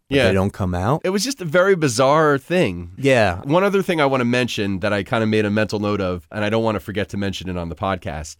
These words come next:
Speaker 2: Why were all four grandparents sleeping in the same bed? <laughs>
Speaker 1: For twenty years.
Speaker 2: <laughs>
Speaker 1: We're watching that. And, you know, the mom or one of them just
Speaker 2: Yeah.
Speaker 1: says, "Oh, yeah, you've been in the bed for twenty years." What?
Speaker 2: Yeah.
Speaker 1: They're
Speaker 2: How
Speaker 1: what,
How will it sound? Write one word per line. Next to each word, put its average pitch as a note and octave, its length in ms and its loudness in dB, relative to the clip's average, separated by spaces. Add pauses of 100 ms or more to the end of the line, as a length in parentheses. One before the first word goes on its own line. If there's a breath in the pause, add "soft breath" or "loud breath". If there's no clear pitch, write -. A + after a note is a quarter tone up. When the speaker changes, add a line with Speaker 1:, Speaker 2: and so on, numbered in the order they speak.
Speaker 2:
Why D#3+ 220 -4
were G3+ 180 0
all D3+ 160 4
four D3 280 -2
grandparents A#2 600 -2
sleeping A2+ 300 -2
in F2+ 80 -2
the F#2 80 -4
same F#2 280 -2
bed? F2 320 -4
<laughs> - 140 -14
Speaker 1:
For A3+ 280 0
twenty D4+ 600 4
years. D#4 1000 4 (460)
Speaker 2:
<laughs> - 460 -12
Speaker 1:
We're A#3+ 180 4
watching D4 560 4
that. G3 360 2 (340 soft breath)
And, G3 340 2
you A3 140 4
know, G3+ 60 4
the F#3 120 4
mom F#3 340 4
or F3+ 80 6
one G#3+ 200 4
of A3+ 80 4
them E3 80 0
just D#3 200 2
Speaker 2:
Yeah. D3 100 2
Speaker 1:
says, D3+ 120 2
"Oh, A3+ 300 4
yeah, B3+ 160 6
you've F3+ 200 2
been F#3+ 140 2
in F#3 80 4
the F3+ 80 2
bed F3+ 240 2
for E3+ 100 -4
twenty E3+ 300 0
years." F#3 380 2
What? A4+ 500 0 (180)
Speaker 2:
Yeah. B2+ 280 -4
Speaker 1:
They're C#4+ 160 4
Speaker 2:
How C#4 80 4
Speaker 1:
what, F#3+ 260 4